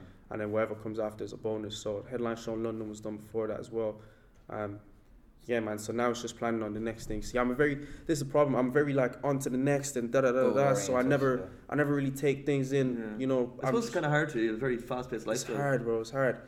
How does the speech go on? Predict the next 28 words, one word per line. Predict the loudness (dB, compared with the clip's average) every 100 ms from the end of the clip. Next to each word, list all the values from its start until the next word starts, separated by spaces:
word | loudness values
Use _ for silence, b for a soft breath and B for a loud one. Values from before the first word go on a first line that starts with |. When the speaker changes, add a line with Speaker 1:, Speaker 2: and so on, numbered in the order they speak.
| B B B B
Speaker 1:
And | -2 0
at | 0
the | 0
same | 0
time, | 0 0 0
I, |
'cause | -2 -8 -8 -6
there's | -4 -6
a |
fine | -4 0 2
line | 2 0
between, | -2 -4 -4 -2
like, | -4 -6 -8
appreciation | -10 -6 -8 -4 -2 -2 -4
and | -8
complacency. | -8 -6 -4 -4 -6 -8 -8
I | -2
don't | 0 2
wanna | 0
just | -2 -6 -8 -12 B B B B
soak | 0 2 2 -2
in |
the | -6
moment | -6 -6 -6 -6
and | -6
then | -6 -8
I |
just | -10 -12